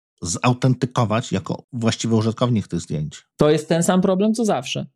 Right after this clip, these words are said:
Speaker 2: Jak im to udowodnisz jakoś, że na przykład przedstawisz dowód, tylko pytanie, czy oni będą chcieli w ogóle to robić, bo mogą się zasłonić, ale teoretycznie, e, jak były takie, wiesz, jednostkowe, bardzo głośne przypadki, to Apple być
Speaker 1: Mhm.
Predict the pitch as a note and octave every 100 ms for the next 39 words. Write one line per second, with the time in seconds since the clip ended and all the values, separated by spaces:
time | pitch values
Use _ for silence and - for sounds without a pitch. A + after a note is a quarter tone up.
0 | - D#3 D3+ F3 F#3+ F3 F3+ F#3 F3 D#3
1 | D3+ D3 D3 C#3+ C#3 E3 F#3 D#3+ D#3 D3
2 | - E3 D#3 D3 - D3 - E3 D#3+ D3
3 | C#3+ - D#3+ D#3 D#3 D3 D3+ - F3 A3
4 | A3 A3+ A#3 A3 A3 G#3+ G#3+ G#3+ F#3+ F#3+
5 | F#3+ F3+ C#3+ A2+ - - - _ D#3 E3
6 | E3+ F3+ F3+ F#3 - C3 C3+ C3 - D#3
7 | E3 E3+ - _ - F3 F3 F3 A3+ A3+
8 | A3 G3+ F#3+ F#3+ F3+ F3+ F#3 F#3 D#3+ D#3+
9 | G3 F#3 E3+ F3 E3 D#3 D3+ E3 D#3+ F3
10 | F3 - - F3+ E3+ F3 E3 E3+ E3 E3+
11 | D#3 E3+ E3+ - E3 - E3+ E3+ D#3 D3+
12 | - A#3 A3 F#3+ F#3 F#3 E3+ E3 E3 F#3
13 | G3+ A3 E3+ E3 E3+ - _ - C#3 B2+
14 | C#3 F3